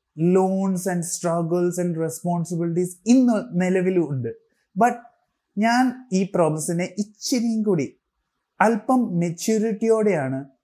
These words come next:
ഞാൻ കാണുന്നത്. അത് മാനേജ് ചെയ്യാൻ പഠിച്ചു. ഒന്നുമില്ലേലും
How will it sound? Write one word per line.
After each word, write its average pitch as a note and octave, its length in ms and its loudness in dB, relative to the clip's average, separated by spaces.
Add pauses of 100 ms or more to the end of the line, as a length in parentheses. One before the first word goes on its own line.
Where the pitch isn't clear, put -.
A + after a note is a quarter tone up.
(260)
ഞാൻ D3 300 -4 (200)
കാണുന്നത്. A#2 460 -4 (320)
അത് A3 240 2
മാനേജ് F#3 460 2
ചെയ്യാൻ C#3+ 340 -2
പഠിച്ചു. A2+ 300 -8 (180)
ഒന്നുമില്ലേലും F#3+ 800 0